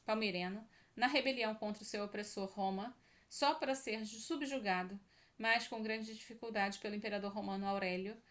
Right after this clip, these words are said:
liderando pessoalmente suas tropas. Se viajarmos para o oeste, quase em linha reta a partir de Palmira, através de Homs e em direção à costa mediterrânica,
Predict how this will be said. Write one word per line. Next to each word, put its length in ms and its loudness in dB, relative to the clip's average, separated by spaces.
liderando 520 4
pessoalmente 560 -2
suas 300 -4
tropas. 520 -6
Se 240 2
viajarmos 580 4
para 140 -6
o 40 2
oeste, 520 0
quase 320 6
em 80 -2
linha 200 -2
reta 360 0
a 40 0
partir 320 -6
de 60 -6
Palmira, 520 0
através 420 -2
de 180 -6
Homs 420 -2
e 100 2
em 60 4
direção 440 0
à 40 -2
costa 380 -4
mediterrânica, 800 -4